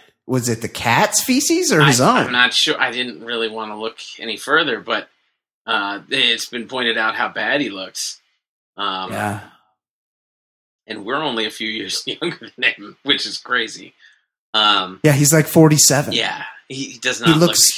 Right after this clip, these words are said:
Speaker 1: seventy-seven.
Speaker 2: <laughs> He looks like he lives under a bridge. Um,
Speaker 1: Yeah.
Speaker 2: but, uh, he, yeah, I mean, it's just the whole thing. I don't, I want, I want him to go to Sweden and,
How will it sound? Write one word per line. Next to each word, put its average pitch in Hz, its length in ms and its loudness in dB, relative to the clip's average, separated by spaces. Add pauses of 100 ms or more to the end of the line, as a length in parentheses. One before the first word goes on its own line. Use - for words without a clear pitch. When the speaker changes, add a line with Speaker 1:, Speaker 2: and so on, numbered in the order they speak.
Speaker 1:
seventy-seven. 139 1160 4 (200)
Speaker 2:
<laughs> - 220 -10
He 349 100 6
looks - 380 0
like 226 80 0
he 190 100 -2
lives 190 220 0
under 165 240 4
a 127 60 -6
bridge. 185 540 -2 (560)
Um, 120 480 -2
Speaker 1:
Yeah. 151 400 -2 (340)
Speaker 2:
but, 131 200 6
uh, 117 320 0 (160)
he, 143 280 -4
yeah, 131 220 2
I 127 60 -8
mean, 135 200 -2
it's 131 280 -8
just 156 280 -2
the 156 100 2
whole 202 200 2
thing. 120 540 -2
I 120 100 -2
don't, - 140 -6 (760)
I 139 100 6
want, 156 240 0
I 147 80 6
want 170 200 2
him 147 60 -2
to 135 60 -2
go 120 120 0
to 113 60 -2
Sweden 117 560 -4
and, 104 320 -8